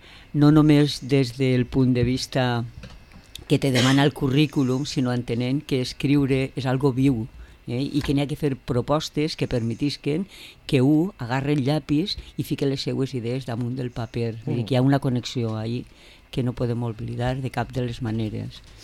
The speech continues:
Speaker 2: Em, agraïments, Teresa, perquè, clar,
Speaker 1: Pues sí.
Speaker 2: ací acabes de dir,
Speaker 1: Sí.
Speaker 2: estos quatre xiquets,
Speaker 1: Mm.
Speaker 2: eh, posen en valor sisès A, sisès, sisè A
Speaker 1: A
Speaker 2: i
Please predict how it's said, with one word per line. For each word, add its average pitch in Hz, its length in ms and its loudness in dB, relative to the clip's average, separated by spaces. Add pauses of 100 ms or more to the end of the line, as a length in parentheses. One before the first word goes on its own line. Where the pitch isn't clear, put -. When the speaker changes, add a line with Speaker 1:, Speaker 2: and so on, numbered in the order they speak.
(580)
Speaker 2:
Em, 190 680 2 (200)
agraïments, 196 840 0
Teresa, 165 420 -2
perquè, 151 240 -4
clar, 185 300 0
Speaker 1:
Pues 165 180 4
sí. 123 280 0
Speaker 2:
ací 220 460 -2
acabes 170 380 -4
de 156 100 -4
dir, 151 280 0
Speaker 1:
Sí. 143 220 -10
Speaker 2:
estos 147 280 -6
quatre 135 240 -6
xiquets, 185 640 -6
Speaker 1:
Mm. 123 120 -2
Speaker 2:
eh, 143 280 -4
posen 151 300 -2
en 143 100 -2
valor 175 360 6 (480)
sisès 165 460 -2
A, 170 200 0
sisès, 156 540 -6 (140)
sisè 156 540 -4 (120)
A 170 160 0
Speaker 1:
A - 20 0
Speaker 2:
i - 20 -4